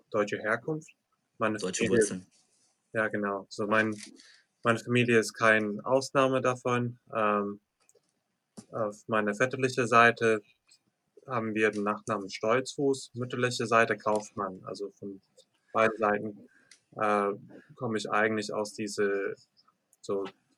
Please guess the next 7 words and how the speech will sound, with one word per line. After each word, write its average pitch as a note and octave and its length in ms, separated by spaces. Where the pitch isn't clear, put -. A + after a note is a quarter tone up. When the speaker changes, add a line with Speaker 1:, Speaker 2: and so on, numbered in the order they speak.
Speaker 1:
Täufergruppe, A#2+ 1000
so G#2+ 140
die - 160
Amische A2 500
Mennoniten, G#2+ 640
die G#2 140
dann G2+ 180